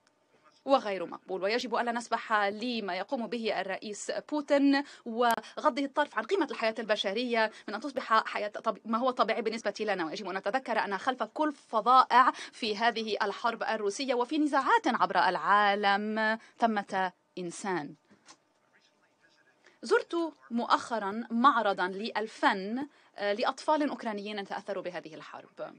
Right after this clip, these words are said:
ورأيت رسمًا لفتاة عمرها عشر سنوات. في أبريل المنصرم قامت القوات الروسية بقصف منزلها،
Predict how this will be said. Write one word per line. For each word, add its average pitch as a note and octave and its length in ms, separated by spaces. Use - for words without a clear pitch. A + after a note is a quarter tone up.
ورأيت C#4 580
رسمًا D4 600
لفتاة C#4+ 1000
عمرها A#3+ 360
عشر C#4+ 240
سنوات. - 580
في A3+ 120
أبريل A#3 380
المنصرم A#3+ 840
قامت B3 280
القوات A#3 340
الروسية A#3 340
بقصف A#3 360
منزلها، A3+ 720